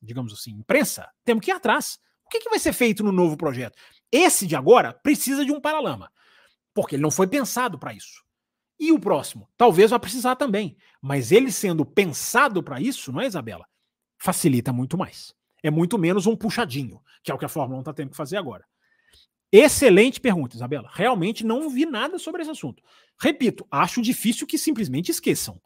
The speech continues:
Mas ainda não temos nenhuma informação. Em defesa deles, Isabela, eu repito aquilo que eu falei. Ainda é tudo rascunho.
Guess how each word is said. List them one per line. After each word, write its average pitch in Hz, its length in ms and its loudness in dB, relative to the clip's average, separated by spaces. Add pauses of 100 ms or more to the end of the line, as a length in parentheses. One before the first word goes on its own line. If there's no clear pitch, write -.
(720)
Mas 165 240 0
ainda 156 220 0
não 175 80 -4
temos 175 240 -6
nenhuma 185 240 -4
informação. 208 480 -10 (1300)
Em 339 200 4
defesa 175 440 6
deles, 160 360 4
Isabela, 110 420 -6 (100)
eu 220 80 2
repito 170 400 -4
aquilo 151 200 -6
que - 80 -10
eu 151 40 -8
falei. 214 320 -8 (160)
Ainda 160 360 0
é - 20 -6
tudo 294 480 2
rascunho. 131 540 -4